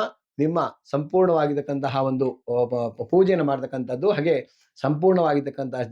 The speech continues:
ದೋಷ ನಿವಾರಣೆ ಮಾಡ್ತಕ್ಕಂಥ ರೀತಿಯಲ್ಲಿ ಮಾಡ್ಕೊಂಡು ಹೋಗೋದ್ರಿಂದ ಎಲ್ಲಾ ರೀತಿಯಲ್ಲಿ ಶುಭವನ್ನು ಕೊಡ್ತಕ್ಕಂಥದ್ದಾಗತ್ತೆ. ಒಳ್ಳೇದಾಗ್ಲಿ. ಸರ್ವೇ ಜನಾಃ ಸುಖಿನೋ ಭವಂತು,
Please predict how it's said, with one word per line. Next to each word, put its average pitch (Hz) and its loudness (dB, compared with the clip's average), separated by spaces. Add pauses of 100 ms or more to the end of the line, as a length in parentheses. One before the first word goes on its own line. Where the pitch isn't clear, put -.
(120)
ದೋಷ 180 4
ನಿವಾರಣೆ 139 0
ಮಾಡ್ತಕ್ಕಂಥ 117 -4
ರೀತಿಯಲ್ಲಿ 131 0 (280)
ಮಾಡ್ಕೊಂಡು 120 -2
ಹೋಗೋದ್ರಿಂದ 113 -4 (220)
ಎಲ್ಲಾ 127 4
ರೀತಿಯಲ್ಲಿ 120 -2 (140)
ಶುಭವನ್ನು 143 2
ಕೊಡ್ತಕ್ಕಂಥದ್ದಾಗತ್ತೆ. 117 -6 (120)
ಒಳ್ಳೇದಾಗ್ಲಿ. 120 0 (120)
ಸರ್ವೇ 120 2
ಜನಾಃ 117 -2
ಸುಖಿನೋ 120 0
ಭವಂತು, 113 0